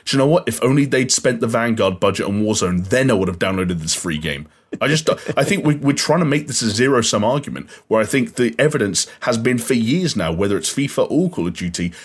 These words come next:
that the microtransaction-given portions of video games and the premium portions of video games coexist beautifully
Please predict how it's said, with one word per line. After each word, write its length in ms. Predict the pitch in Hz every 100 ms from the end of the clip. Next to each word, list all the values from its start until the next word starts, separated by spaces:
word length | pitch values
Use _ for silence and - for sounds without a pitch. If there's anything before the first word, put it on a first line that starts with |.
| -
that 80 | 123
the 100 | 113
microtransaction-given 1120 | 107 151 175 156 139 117 113 - 113 98 98
portions 400 | 101 101 - 95
of 80 | 92
video 260 | 92 90
games 360 | 87 90 90 - - - -
and 180 | 131
the 60 | 120
premium 460 | 113 - 202 160 -
portions 360 | 101 - 90
of 120 | 90
video 260 | 82 90 87
games 300 | 85 90 87 - - _
coexist 680 | - - 170 165 127 139 -
beautifully 680 | 107 107 147 - 82 64 -